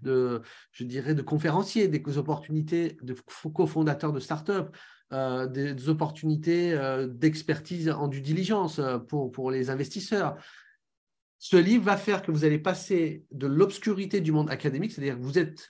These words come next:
une fourmi parmi d'autres dans la construction de la pyramide pour le pharaon, à exister en tant qu'expert aux yeux du monde. Et le monde, c'est le monde extérieur,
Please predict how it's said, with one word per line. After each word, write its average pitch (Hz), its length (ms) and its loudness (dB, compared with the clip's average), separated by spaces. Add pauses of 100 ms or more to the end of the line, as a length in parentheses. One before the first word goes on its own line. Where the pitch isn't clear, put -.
une 156 120 4
fourmi 185 440 2
parmi 151 360 2
d'autres 160 380 4
dans 147 460 2 (180)
la 123 120 -6
construction 156 480 -2
de 151 60 4
la 135 80 0
pyramide 147 680 2 (300)
pour 160 220 6
le 127 80 2
pharaon, 139 560 4 (1000)
à 202 360 4 (300)
exister 160 520 0
en 156 120 2
tant 190 160 2
qu'expert 208 680 2
aux 180 120 4
yeux 185 200 2
du 170 120 -4
monde. 170 480 0
Et 151 60 -4
le 139 80 2
monde, 214 220 4
c'est 180 100 0
le 147 80 2
monde 180 260 0
extérieur, 175 720 2